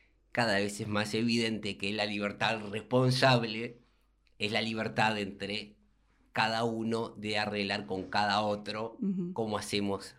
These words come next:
Speaker 1: ante esto. Y bueno, seguiremos <laughs> con el, señalando algunas de las cuestiones que,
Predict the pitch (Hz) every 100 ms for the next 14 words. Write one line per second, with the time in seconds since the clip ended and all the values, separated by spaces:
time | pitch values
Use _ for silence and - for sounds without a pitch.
0 | - 101 92 82 78 - - _ _ -
1 | - - - - - - - - - 160
2 | 151 117 101 - - - _ _ _ _
3 | _ _ _ _ _ _ _ _ _ -
4 | - 156 143 147 156 156 127 - - 247
5 | 214 - 185 156 - 156 147 131 - -
6 | - - - 180 - - - - - 170
7 | 165 165 175 170 165 165 147 135 151 143
8 | 147 147 139 117 110 98